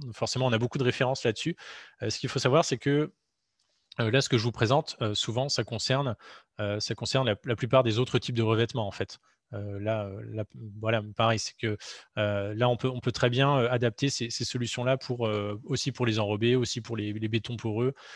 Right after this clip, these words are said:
euh, également pour les pavés drainants. Donc, euh, donc voilà, c'est un, les dalles alvéolées, ça reste, euh,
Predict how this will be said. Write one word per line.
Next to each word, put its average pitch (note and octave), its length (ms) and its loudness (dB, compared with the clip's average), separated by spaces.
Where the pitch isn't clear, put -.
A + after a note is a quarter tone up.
euh, G#2 280 -4
également A#2 320 2
pour - 100 -2
les A2+ 60 4
pavés A2 300 2
drainants. A2+ 440 0
Donc, A2+ 280 -12
euh, G2+ 100 -8
donc G#2+ 120 -10
voilà, G#2 220 2
c'est - 160 -8
un, G#2 160 -8
les A#2+ 320 -2
dalles C3 160 8
alvéolées, C3 400 6
ça A#2 140 2
reste, A2+ 220 0
euh, A2 380 -2